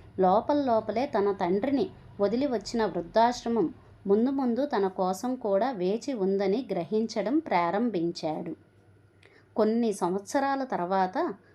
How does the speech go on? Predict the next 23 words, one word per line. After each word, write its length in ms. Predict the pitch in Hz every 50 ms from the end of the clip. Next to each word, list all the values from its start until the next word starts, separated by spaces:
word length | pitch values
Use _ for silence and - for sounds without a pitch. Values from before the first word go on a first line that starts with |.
| _ _ _ _ _ -
అతను 300 | - 220 220 240 240 247
తన 220 | 240 240 220 214 214
తండ్రి 400 | 196 190 196 180 190 190 254 285
స్థానంలో 640 | 285 - - 247 233 226 214 214 214 208 247 294
ఉంటాడు 580 | 320 214 170 180 180 - 175 170 160 156 160 160 - _ _ _ _ _ _ _ _ -
అని 220 | 196 196 220 285
అతని 320 | 285 196 175 - 214 202 196
ముందు 320 | 190 180 185 196 214 226
కనిపించడం 760 | 285 - 214 185 185 190 190 220 226 220 - 214 196 233 294
ప్రారంభించాయి. 1120 | 320 311 220 180 170 170 185 208 226 208 190 170 180 180 - 170 160 160 156 170 165 151 - - _ _ - - - - - _ - _ - - - - - - _ _ _ _ _ _ _ _ _ _ _ _ _ _ _ _ -
తండ్రి 300 | 208 196 196 208 214 285
చెప్పిన 380 | 285 - 277 262 - 254 247 247
మంచి 380 | 247 220 185 175 190 185 - 254
మాటలు 580 | 240 233 214 196 185 190 190 190 185 185 185 - - - _ _ - 202
మరియు 280 | 196 190 202 208 214
బోధనలు, 840 | 190 180 175 170 180 196 220 233 240 208 185 190 190 190 - - - _ _ _ -
తాగుడు 360 | - 180 180 196 208 240 254 269
కారణంగా 640 | 262 240 202 196 196 196 196 196 190 196 190 214
అతను 440 | 285 320 - 170 185 190 - 214 214
ఎప్పుడూ 460 | 208 190 175 175 175 - - 247 277
ఈ 260 | 302 311 247 208 202
విషయాన్ని 560 | 190 185 175 - - - 233 220 220 220 247
పట్టించుకోలేదు. 1120 | 269 - 185 170 - - 233 233 247 247 - - - 202 185 180 180 165 160 160 175 190